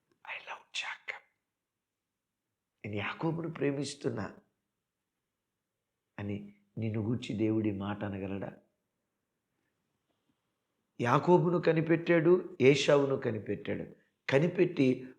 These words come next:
వాళ్ళ ప్రవర్తనకు తగిన ప్రతిఫలం ఇచ్చాడు. యాకోబును దేవుడు ప్రేమించటం ప్రారంభించాడు. దేవుడు ఒక వ్యక్తిని ప్రేమిస్తే ఆస్తి కర్తలుగా చేస్తాడు.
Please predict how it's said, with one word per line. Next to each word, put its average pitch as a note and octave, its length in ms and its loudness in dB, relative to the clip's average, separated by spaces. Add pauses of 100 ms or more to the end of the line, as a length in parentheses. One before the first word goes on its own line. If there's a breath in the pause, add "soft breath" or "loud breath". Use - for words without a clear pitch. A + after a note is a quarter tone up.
వాళ్ళ A#2+ 180 4
ప్రవర్తనకు E3+ 840 2
తగిన B2+ 320 0
ప్రతిఫలం A2+ 600 -4
ఇచ్చాడు. E2+ 500 -8 (840)
యాకోబును A2 800 -2 (360 soft breath)
దేవుడు A2+ 360 0
ప్రేమించటం A2+ 680 -6
ప్రారంభించాడు. E2 840 -10 (1120)
దేవుడు A2+ 320 2
ఒక G2+ 240 -4
వ్యక్తిని G2+ 480 -6
ప్రేమిస్తే G#2 800 -6 (720)
ఆస్తి G#2+ 360 -6
కర్తలుగా G#2+ 680 -4
చేస్తాడు. - 720 -12